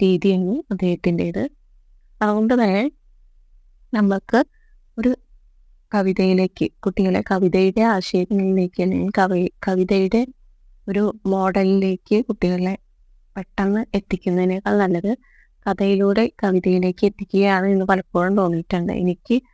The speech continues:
personally ചെറുപ്പകാലത്തൊക്കെ കവിത താല്പര്യക്കുറവായിരുന്നു.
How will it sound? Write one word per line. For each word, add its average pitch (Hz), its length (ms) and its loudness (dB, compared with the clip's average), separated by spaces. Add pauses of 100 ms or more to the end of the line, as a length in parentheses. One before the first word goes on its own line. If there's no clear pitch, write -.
(540)
personally 202 580 2
ചെറുപ്പകാലത്തൊക്കെ 202 920 0
കവിത 208 320 2 (540)
താല്പര്യക്കുറവായിരുന്നു. 185 1000 0